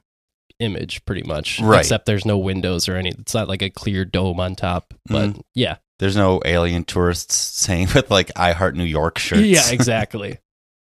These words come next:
Speaker 1: So Travis made the bold decision to open his door on the truck and get out. And since he was on the passenger side, he was already the closest to the craft. In interviews, he says that he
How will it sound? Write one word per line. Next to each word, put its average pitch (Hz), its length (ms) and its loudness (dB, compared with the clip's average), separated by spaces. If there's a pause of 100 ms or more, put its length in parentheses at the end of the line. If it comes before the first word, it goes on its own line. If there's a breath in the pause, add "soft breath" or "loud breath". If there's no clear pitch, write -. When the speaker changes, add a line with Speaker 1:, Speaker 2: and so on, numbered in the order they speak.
(280)
Speaker 1:
So - 140 0
Travis 131 720 0
made 120 200 -2
the 117 60 -2
bold 151 280 2
decision 135 560 2
to - 180 -2
open 127 380 0
his 147 340 -2
door 127 300 2
on 110 140 -2
the 110 60 -2
truck - 460 -4 (140)
and 117 180 -2
get 92 160 -4
out. 110 440 -4 (920)
And 107 280 -2
since 117 200 -4
he 117 80 0
was 110 100 -2
on 104 80 0
the 104 60 -2
passenger 151 440 0
side, 110 400 0
he 113 160 -6
was 110 160 -2
already 123 400 2
the 107 120 0
closest - 480 -4
to 85 80 -4
the - 80 -12
craft. - 640 -4 (800)
In 123 200 -2
interviews, 156 540 2
he 135 140 0
says 117 600 0
that 117 320 -2
he 131 560 -2